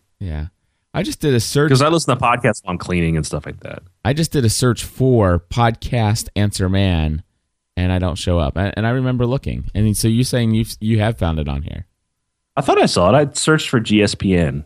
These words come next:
Speaker 2: and I, think, I thought
Speaker 1: Ah,
Speaker 2: that was on.
Speaker 1: see, you know what? Let me search for G S P N and see if that does it.
Speaker 2: I may have been wrong. I, I could be, you know.
Speaker 1: G S P N. All right, I'm searching now. Oh,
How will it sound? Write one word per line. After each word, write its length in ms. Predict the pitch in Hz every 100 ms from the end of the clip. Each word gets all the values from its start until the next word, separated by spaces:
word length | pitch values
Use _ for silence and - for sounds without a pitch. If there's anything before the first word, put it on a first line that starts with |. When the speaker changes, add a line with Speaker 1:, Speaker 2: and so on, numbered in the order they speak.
| -
Speaker 2:
and 120 | 87
I, 40 |
think, 100 | 85
I 240 | 107 113 110
thought 80 |
Speaker 1:
Ah, 40 | 104
Speaker 2:
that 80 | 95
was 140 | 69
on. 100 | -
Speaker 1:
see, 140 | 98 92
you 140 | 90
know 140 | 101
what? 180 | 98 95
Let 120 | 95
me 160 | 98 90 -
search 320 | - 95 85
for 100 | -
G 200 | 82 82
S 120 | 76
P 120 | - 78
N 80 | 73
and 100 | 71
see 100 | -
if 80 | 71
that 120 | 65
does 200 | - -
it. 120 | 76 - _ _ _ _ _ _ -
Speaker 2:
I 40 |
may 100 | 165
have 80 | 135
been 120 | 95
wrong. 280 | 85 80 76
I, 100 | 78
I 100 | -
could 180 | 85 82
be, 240 | 76 73 73 _
you 100 | 78
know. 60 | 69
Speaker 1:
G 300 | 69 87 -
S 360 | - - - -
P 380 | - - 69 -
N. 300 | - 65 67 82 _ _ _ _ _ _ _ _ _ _ -
All 60 | 90
right, 220 | 73 -
I'm 140 | - 95
searching 380 | 107 101 98 92
now. 400 | 87 78 71 - - -
Oh, 180 | 151